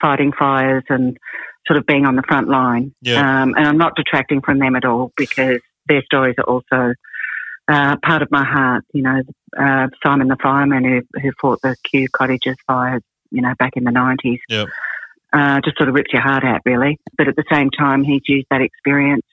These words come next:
Speaker 1: to teach the younger firefighters coming through, 'cause he calls himself a crusty old firefighter now,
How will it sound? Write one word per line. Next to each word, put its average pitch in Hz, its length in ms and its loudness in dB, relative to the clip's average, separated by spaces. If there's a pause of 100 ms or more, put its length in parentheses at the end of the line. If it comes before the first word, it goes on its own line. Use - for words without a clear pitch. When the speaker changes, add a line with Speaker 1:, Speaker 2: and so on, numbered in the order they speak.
(140)
Speaker 1:
to 139 240 0 (560)
teach 170 220 2
the 156 80 2
younger 147 340 2
firefighters 139 600 0 (120)
coming 151 260 4 (100)
through, 156 400 2
'cause 170 120 -2
he 165 80 0
calls 151 220 0
himself 143 340 -2
a 139 60 -4
crusty 151 400 0
old 123 160 -2
firefighter 131 580 0
now, 135 220 0